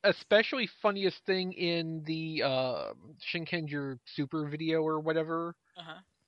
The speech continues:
Speaker 1: where they put the, uh, the swordfish jacket on him, I think,
Speaker 2: <laughs> It
Speaker 1: and
Speaker 2: barely fits.
Speaker 1: Yeah, it's very tight.
Speaker 2: <laughs>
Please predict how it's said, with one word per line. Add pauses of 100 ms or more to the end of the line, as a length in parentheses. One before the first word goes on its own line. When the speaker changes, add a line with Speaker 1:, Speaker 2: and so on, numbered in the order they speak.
(160)
Speaker 1:
where
they
put (100)
the,
uh, (340)
the
swordfish (1400)
jacket
on
him,
I
think,
Speaker 2:
<laughs>
It
Speaker 1:
and
Speaker 2:
barely (140)
fits. (500)
Speaker 1:
Yeah,
it's (120)
very
tight.
Speaker 2:
<laughs>